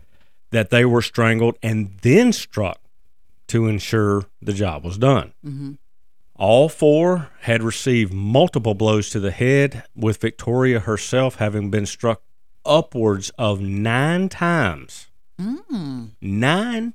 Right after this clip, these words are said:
Speaker 1: times. The killer then made their way into the home, uh, where they found Marie, and then the final victim,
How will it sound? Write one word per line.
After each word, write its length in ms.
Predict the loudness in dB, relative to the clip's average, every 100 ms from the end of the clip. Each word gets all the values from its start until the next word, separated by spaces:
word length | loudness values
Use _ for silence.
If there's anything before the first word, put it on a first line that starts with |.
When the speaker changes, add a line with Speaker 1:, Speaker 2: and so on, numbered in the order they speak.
| -12
Speaker 1:
times. 800 | -10 -8 -6 -6 -8 -14 -20 -20 -20 -20 -20 -20 -20 -20 -20 -20 -10
The 100 | -6
killer 320 | 0 2 2 2
then 500 | 2 4 2 -2 -6
made 260 | 0 2 2
their 140 | 2
way 180 | 2 0
into 160 | -2 -6
the 80 |
home, 540 | -6 -2 0 0 -2 -4 -12 -20 -20 -20 -20 -18
uh, 220 | -14 -10 -6
where 140 | -4
they 100 | -4
found 280 | -2 -2 -2
Marie, 500 | 0 2 4 2 -2 -12 -20 -20 -20 -12
and 260 | -6 -4
then 180 | -2 -2
the 60 | -4
final 340 | -4 -2 -2
victim, 600 | -2 -4 -2 -4 -4 -6